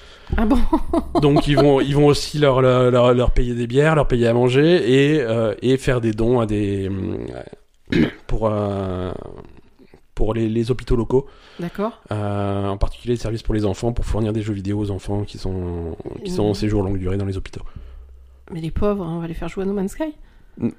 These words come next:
Speaker 2: non, d'autres jeux.
Speaker 1: <laughs> Tu me diras, s'ils sont en séjour longue durée, No Man's Sky, euh,
Speaker 2: Oui,
Speaker 1: ça
Speaker 2: voilà,
Speaker 1: colle.
Speaker 2: ça, ça va très bien.
Speaker 1: <laughs>
Speaker 2: Ça va très bien. Euh, allez, c'est tout pour les news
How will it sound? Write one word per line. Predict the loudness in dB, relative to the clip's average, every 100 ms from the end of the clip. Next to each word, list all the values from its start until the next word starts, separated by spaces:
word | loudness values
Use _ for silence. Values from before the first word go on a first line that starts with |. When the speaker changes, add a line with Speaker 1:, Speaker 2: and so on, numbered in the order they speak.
| -4
Speaker 2:
non, | -2 -2
d'autres | 0 0 0 2
jeux. | 2
Speaker 1:
<laughs> | 4 4 4 2 -2 -12 -12 -10 -6 -6 -8 -8 -6 -6 -10 -10 -10 -8
Tu | -4
me | 0
diras, | 2
s'ils | 2 2
sont | 2
en | 2
séjour | 4 2 4
longue | 4 4
durée, | 2 2 2 0 -2
No | 0
Man's | 2 0
Sky, | 2 4 6
euh, | 4 4
Speaker 2:
Oui, | 6
Speaker 1:
ça |
Speaker 2:
voilà, | 6 6
Speaker 1:
colle. | 4
Speaker 2:
ça, | 2 0
ça | 0 2
va | 6
très | 8 8
bien. | 8 6 4 0
Speaker 1:
<laughs> | 0 -4
Speaker 2:
Ça | 0
va | -2 -2
très | -4
bien. | -4 -4 -10 -20 -18 -18 -20 -6 2
Euh, | 6 6 6 4 4 4 4
allez, | 2 2
c'est | 0
tout | 0 2
pour | 4
les | 6
news | 6